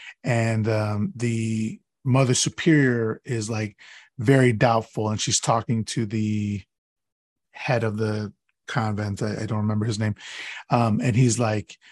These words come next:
she's like, "I, I'm, I'm curious if you really think this happened or if you're more interested in what happened to Assisi with, uh, Saint Francis of Assisi, where, like,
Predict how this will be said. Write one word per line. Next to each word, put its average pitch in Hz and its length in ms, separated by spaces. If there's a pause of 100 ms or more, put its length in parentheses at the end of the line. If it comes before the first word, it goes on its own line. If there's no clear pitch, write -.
(180)
she's 131 240
like, 123 160
"I, - 540
I'm, 147 440
I'm 156 120
curious 214 400
if 131 120
you 135 180
really 143 340
think 147 220
this 143 160
happened 165 360
or 147 60
if 131 100
you're 131 100
more 135 280
interested 135 600
in 123 440 (320)
what 139 160
happened 123 480
to 127 140
Assisi 117 640 (400)
with, 113 360
uh, 107 220
Saint - 200
Francis 120 240
of 107 60
Assisi, 113 680 (340)
where, 113 240
like, 110 220